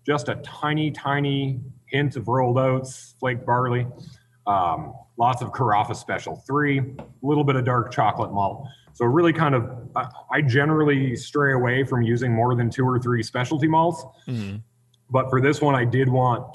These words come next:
Speaker 1: to really drive a lot of specific malt flavors. I wanted some fruity flavors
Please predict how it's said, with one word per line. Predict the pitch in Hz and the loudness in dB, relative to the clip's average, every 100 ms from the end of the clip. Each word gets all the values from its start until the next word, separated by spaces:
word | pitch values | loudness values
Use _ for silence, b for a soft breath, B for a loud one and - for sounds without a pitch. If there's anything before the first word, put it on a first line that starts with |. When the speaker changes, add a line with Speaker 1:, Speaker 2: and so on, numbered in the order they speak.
| - | -4
Speaker 1:
to | 117 104 98 92 92 - | -2 0 -2 -6 -10 -2
really | 120 123 123 | 0 2 0
drive | 110 113 113 107 | 0 2 0 0
a | |
lot | 101 110 101 | -2 -2 -4
of | - | -8
specific | - 95 - 135 123 117 113 | -10 -10 -4 -4 -2 -2 0
malt | 104 101 - | 0 -2 -6
flavors. | 90 82 78 - | -8 -8 -8 -6
I | |
wanted | 101 113 120 | -4 -2 -2
some | - 85 | -4 -12
fruity | - 143 151 147 | -6 -2 2 0
flavors | 127 139 131 131 131 - | 0 0 2 0 -2 -6